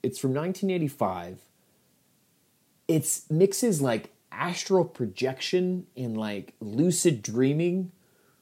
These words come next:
with, like, murder, uh, and this, this sort of spree of murders. Uh, I, I, it's, it's weird, but it's great.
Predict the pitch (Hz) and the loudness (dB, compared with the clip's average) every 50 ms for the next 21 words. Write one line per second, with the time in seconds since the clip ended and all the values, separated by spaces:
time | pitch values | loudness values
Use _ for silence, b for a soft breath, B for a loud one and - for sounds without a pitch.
0 | b b - 113 117 - - - _ _ _ _ _ - 113 104 98 - - _ | b b 0 0 0 0 -4 -14 _ _ _ _ _ -10 -8 -8 -8 -10 -14 _
1 | _ _ _ _ _ _ _ _ _ _ _ _ _ _ - 101 117 120 120 135 | _ _ _ _ _ _ _ _ _ _ _ _ _ _ -10 -4 -2 0 2 2
2 | 156 175 185 185 - _ _ _ _ _ _ _ _ _ _ _ _ _ _ _ | 2 2 0 0 -4 _ _ _ _ _ _ _ _ _ _ _ _ _ _ _
3 | _ - - 131 120 117 117 113 110 107 104 98 95 95 - - - - 117 110 | _ -8 -6 -4 -2 0 0 0 0 0 0 -2 -2 -4 -6 -10 -8 -6 -4 -2
4 | 110 107 110 110 104 - - - - - - - - - _ _ - 113 113 - | 0 0 0 0 -2 -2 -4 -8 -8 -10 -10 -12 -14 -16 _ _ -8 -6 -6 -6
5 | - - - - - _ - - - - 127 117 110 98 - - - - - - | -6 -8 -10 -12 -16 _ -16 -12 -6 -2 -2 -2 -2 -2 -6 -8 -8 -8 -4 2
6 | 143 151 156 147 135 135 123 123 131 143 151 160 156 156 - - _ _ _ _ | 4 6 6 6 6 4 4 4 4 4 2 0 -2 -4 -8 -14 _ _ _ _
7 | _ _ _ _ _ _ _ _ _ _ _ _ _ - 107 101 98 95 92 92 | _ _ _ _ _ _ _ _ _ _ _ _ _ -12 -10 -10 -8 -8 -8 -8
8 | 92 90 - - _ _ _ _ _ _ _ _ _ _ _ _ _ _ _ _ | -10 -12 -14 -18 _ _ _ _ _ _ _ _ _ _ _ _ _ _ _ _
9 | _ _ _ _ _ _ _ _ _ - - - - B B B B B B B | _ _ _ _ _ _ _ _ _ -20 -18 -16 -14 B B B B B B B
10 | - - 160 156 185 180 - - - - - - - _ _ - - 185 180 180 | -4 0 2 2 2 2 0 -2 -8 -8 -8 -10 -12 _ _ 4 6 6 6 6
11 | - 135 135 165 170 156 117 107 98 - 147 156 160 - - - 117 113 135 151 | 6 4 6 6 8 6 6 4 2 2 4 6 6 4 2 -2 -4 0 2 2
12 | 147 117 92 - - - | 2 2 0 -4 -12 -18